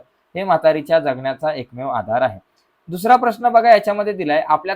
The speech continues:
तरुण मुलाला माणसं दाखवणार. बघा, वाचलं तर नीट लक्षात येईल. हे ओळखलं त्या प्रौढ समंजस पोस्टमननं. तो नुसता पत्र पोहोचवणारा सरकारी नोकर नाही, तो माणूस आहे, भला माणूस. आपल्या तरुण मुलाला तो केवळ पहाडातल्या वाटा आणि खेडी दाखवत नाही,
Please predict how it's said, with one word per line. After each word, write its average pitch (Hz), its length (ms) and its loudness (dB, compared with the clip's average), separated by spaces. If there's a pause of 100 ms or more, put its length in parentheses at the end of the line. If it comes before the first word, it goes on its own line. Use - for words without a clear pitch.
(100)
तरुण 190 220 -10
मुलाला 180 360 0
माणसं 151 320 -6
दाखवणार. 113 420 -8
बघा, 110 260 -6
वाचलं 147 400 -4
तर 214 120 -6
नीट 208 240 -12
लक्षात 175 320 -6
येईल. 135 200 -8 (520)
हे 196 120 4
ओळखलं 214 640 6 (120)
त्या 196 100 2
प्रौढ 190 460 0 (160)
समंजस 175 540 -8
पोस्टमननं. 123 560 -8 (480)
तो 202 80 -2
नुसता 208 260 -2
पत्र 226 400 -2
पोहोचवणारा 220 540 0
सरकारी 202 460 0
नोकर 165 300 -4
नाही, 107 220 -10 (360)
तो 196 60 -6
माणूस 160 400 0
आहे, 104 180 -4 (360)
भला 139 260 2
माणूस. 104 320 -6 (340)
आपल्या 165 280 2
तरुण 180 320 -2
मुलाला 170 380 2
तो 180 140 -6
केवळ 175 240 -4
पहाडातल्या 165 640 2
वाटा 175 300 2
आणि 165 220 -2 (100)
खेडी 151 200 -8
दाखवत 160 380 0
नाही, 107 160 -18